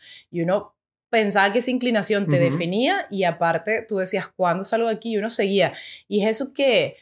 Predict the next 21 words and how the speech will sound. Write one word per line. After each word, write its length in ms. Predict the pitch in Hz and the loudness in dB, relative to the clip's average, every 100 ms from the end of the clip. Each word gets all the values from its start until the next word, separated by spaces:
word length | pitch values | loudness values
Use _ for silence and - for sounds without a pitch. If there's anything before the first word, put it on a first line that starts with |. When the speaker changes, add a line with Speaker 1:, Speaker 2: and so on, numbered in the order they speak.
| _ | _
Speaker 1:
enfermizo, 1000 | - 214 170 208 185 175 202 262 160 170 | -2 -2 0 -2 0 0 2 2 0 0
¿no? 160 | 151 214 | 0 0
Speaker 2:
Ujú, 260 | 135 139 139 | -4 -6 -8
ujú. 160 | 131 | -8
Speaker 1:
Y 120 | 135 | -8
cómo 560 | 170 185 175 190 220 - _ | -2 0 0 0 -2 -8 _
te 80 | 190 | -2
da, 380 | 165 151 156 - | 0 2 0 -2
wow, 300 | 156 165 143 147 | -2 0 0 0
qué 80 | 156 | 0
belleza, 340 | 160 165 143 | 2 0 -2
yo 100 | 143 | -6
estoy 200 | 143 170 | -6 -6
en 60 | 165 | -6
shock. 280 | 160 127 _ _ - - - - _ _ _ _ | -4 -6 _ _ -20 -20 -20 -20 _ _ _ _
Speaker 2:
El 240 | - 175 156 | 0 2 2
segundo 640 | - 151 185 226 220 208 | 0 0 2 0 2 2
don 280 | 185 190 190 | 2 0 0
del 120 | 170 | 0
Espíritu 420 | 160 160 156 160 | 0 -2 -2 -2
Santo 720 | - 139 139 139 147 147 - | -2 0 0 0 0 0 -4